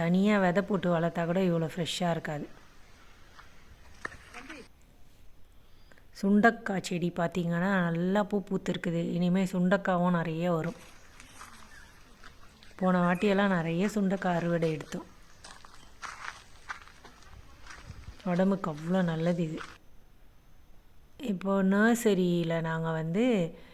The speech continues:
கெக்கரிக்கான்னு ஒரு காய் எவ்வளோ பேருக்கு தெரியும்னு தெரில. ஓவல் ஷேப்ல முள்ளு முள்ளா இருக்கும். பாவக்காய் மாதிரியே இருக்கும்.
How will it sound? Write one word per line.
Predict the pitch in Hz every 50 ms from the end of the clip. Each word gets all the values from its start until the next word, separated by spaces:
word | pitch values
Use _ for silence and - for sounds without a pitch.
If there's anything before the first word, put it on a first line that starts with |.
| - - - - - - -
கெக்கரிக்கான்னு | 202 202 196 - - 240 240 226 233 - 202 196 196 196 185
ஒரு | 175 175 180 - 185
காய் | 180 175 180 185 190 185 180 175
எவ்வளோ | 170 180 190 190 -
பேருக்கு | 196 185 180 180 196 180 - 185
தெரியும்னு | 170 165 170 170 170 175 156 175
தெரில. | 165 151 151 151 156 160 190 226 240 233 - - - - - - - - - - - - - 196
ஓவல் | 208 226 226 220 226 220 208 -
ஷேப்ல | - 190 175 - 196 202 190 185
முள்ளு | 180 180 180 180
முள்ளா | 175 175 175 180 175 170
இருக்கும். | 175 - - - - - - - - - -
பாவக்காய் | 185 185 190 196 190 196 185 165 165 165
மாதிரியே | 160 160 160 160 165 165
இருக்கும். | 160 - 170 -